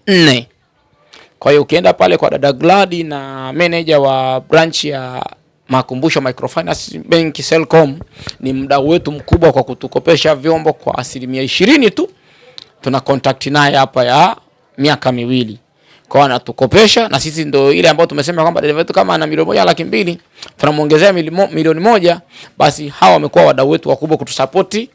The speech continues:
kwa ajili ya kuwafikia hao madereva. Lakini si hivyo tu, ameenda mbali zaidi Selcom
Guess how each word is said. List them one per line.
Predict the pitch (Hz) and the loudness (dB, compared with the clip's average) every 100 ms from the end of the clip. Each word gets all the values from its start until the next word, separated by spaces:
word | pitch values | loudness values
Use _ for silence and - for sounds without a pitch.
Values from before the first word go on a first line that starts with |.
| - | 0
kwa | 147 | 2
ajili | 147 139 | 2 0
ya | |
kuwafikia | - 131 - 160 | -2 -6 -4 0
hao | 131 | 0
madereva. | 120 117 120 123 127 | 0 -4 -2 -4 -4
Lakini | 156 220 202 | -4 -4 -4
si | 240 | -2
hivyo | 247 202 202 | -2 0 0
tu, | - 196 180 _ - - - | 2 0 -2 _ -20 -18 -4
ameenda | 135 170 214 202 | -2 0 2 2
mbali | 196 175 | 2 2
zaidi | 160 175 175 | 0 0 0
Selcom | 170 160 160 151 | -2 -2 0 0